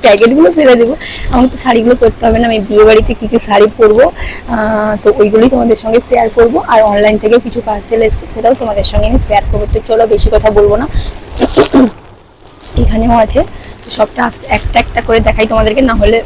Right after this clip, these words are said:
অনেকটাই বড় ভিডিও হয়ে যাবে যদি আমি বেশি কথা বলি। তো আমি বেশি কথা বলবো না, চলো একটা একটা করে তোমাদেরকে ভালো করে আমি দেখাই। তোমরা ভিডিওটা কন্টিনিউ শেষ পর্যন্ত দেখো, কেউ স্কিপ করো না।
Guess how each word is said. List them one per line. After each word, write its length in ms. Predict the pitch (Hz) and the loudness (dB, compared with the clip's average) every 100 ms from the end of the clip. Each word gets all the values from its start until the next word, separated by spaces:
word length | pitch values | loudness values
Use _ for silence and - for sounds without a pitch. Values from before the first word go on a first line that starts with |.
| 214 | -2
অনেকটাই 320 | 208 202 226 214 202 | -4 0 -2 -2 -2
বড় 140 | 202 208 208 | 0 2 2
ভিডিও 200 | 214 196 214 | 0 2 2
হয়ে 100 | 208 | 4
যাবে 100 | 214 214 | 2 -2
যদি 80 | 208 | -4
আমি 100 | 214 190 | -4 -4
বেশি 140 | - 208 | -2 -2
কথা 160 | 214 214 | -2 -2
বলি। 140 | 254 302 | -2 -2
তো 40 | 226 | -6
আমি 100 | 208 208 | -8 -6
বেশি 140 | 190 - | -8 -6
কথা 120 | 202 202 | -6 -2
বলবো 140 | 202 214 | -2 -2
না, 40 | 311 | -4
চলো 120 | 294 311 202 | -4 -2 -4
একটা 160 | - 233 | -4 -6
একটা 120 | 220 214 | -4 -2
করে 120 | 233 240 | -2 -2
তোমাদেরকে 280 | 202 196 208 190 | -4 -4 -6 -4
ভালো 160 | 202 208 | -2 0
করে 100 | 226 233 | 0 0
আমি 100 | 214 | -2
দেখাই। 200 | 185 190 - | -6 -6 -8
তোমরা 180 | 202 220 - | -4 -4 -6
ভিডিওটা 260 | 190 196 220 | -6 -6 -6
কন্টিনিউ 320 | 196 185 208 254 | -10 -12 -8 -8
শেষ 120 | 185 - | -8 -6
পর্যন্ত 260 | 202 202 220 214 | -4 -4 -4 -4
দেখো, 160 | 190 196 - - - - | -6 -10 -14 -16 -14 -8
কেউ 120 | 233 - | -6 -4
স্কিপ 200 | 247 - - | -4 -4 -6
করো 160 | 180 | -8
না। 60 | 190 | -8